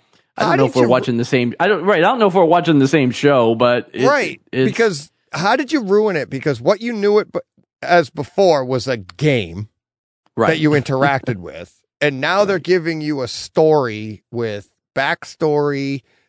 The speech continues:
Speaker 2: They're giving you a history. They're giving you, like, feel. <laughs> Like,
Speaker 1: Right.
Speaker 2: you're actually,
Speaker 1: Yeah.
Speaker 2: they're actually, I think,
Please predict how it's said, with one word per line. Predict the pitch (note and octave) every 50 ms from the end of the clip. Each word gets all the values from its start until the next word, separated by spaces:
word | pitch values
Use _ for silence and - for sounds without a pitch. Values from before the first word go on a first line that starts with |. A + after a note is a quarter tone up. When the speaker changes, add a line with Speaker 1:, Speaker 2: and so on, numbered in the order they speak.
| _ -
Speaker 2:
They're | C3+ B2+ G#2
giving | - C#3 C3 B2 A2+ A#2+ A2 G#2+
you | G#2+ G#2 G2 G2
a | G2+
history. | - - F#3 G3 - - - - F3+ E3+ D#3 D#3 D3+ C#3+ C#3 C#3+ C#3 C3+
They're | A#2+ G#2+ G2+
giving | G2+ F2 B2 B2 A#2 A2+ A#2+ A2 A2
you, | A2+ A2+ G#2+ G#2+ G2+ F2+ _ _ _ _ _ _ _
like, | - E3 D3+ B2 G#2 - - _ _ _ _ _ _ _ _ _ _ _ _ _ _ _ _ _ _ _
feel. | - G3+ F#3+ F#3 F#3 F3+ F3+ E3+ - _ _ _ _ _ -
<laughs> | - C#3+ - G#4+ - A3+ - _ -
Like, | C4 G#3+ - - -
Speaker 1:
Right. | - G#2 F2+ A3+ - -
Speaker 2:
you're | F3 - -
actually, | - D#3+ F3 G3 - - C3+
Speaker 1:
Yeah. | - D#4+
Speaker 2:
they're | C#4+ F3 E3+ D3
actually, | D#3 F3+ A3 - - G#3 G#3 G3+ F#3+ F3 D#3+ C#3+ - _ _ _ -
I | - C#3 F3 A3+
think, | - _ - D#3 C#3+ C3 C3+ -